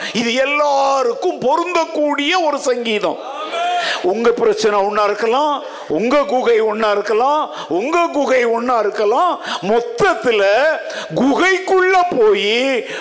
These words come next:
ஒளிஞ்சு வாழ வேண்டிய சூழ்நிலையில ஒரு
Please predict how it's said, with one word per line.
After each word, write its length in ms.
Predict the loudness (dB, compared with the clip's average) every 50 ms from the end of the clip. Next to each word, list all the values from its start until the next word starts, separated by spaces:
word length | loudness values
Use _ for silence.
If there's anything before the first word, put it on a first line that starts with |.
| -6 -2
ஒளிஞ்சு 840 | 2 4 6 6 6 4 4 2 0 0 -2 0 0 0 0 2 2
வாழ 500 | 2 2 4 4 4 4 4 4 4 4
வேண்டிய 1000 | 4 4 4 4 4 2 -2 -4 -2 0 2 2 4 4 4 4 2 2 0 0 -4 -6 -8 -8 -6 -4 -2 -2 -2 -2 0
சூழ்நிலையில 1120 | 2 2 2 4 4 2 2 2 2 0 2 2 2 2 2 2 2 2 2 2 2 4 4 4 4 2 2 0 -2 -4 -6 -10 -14 -16 -16 -12 -8 -6 -4 -2 0
ஒரு 180 | 2 2 2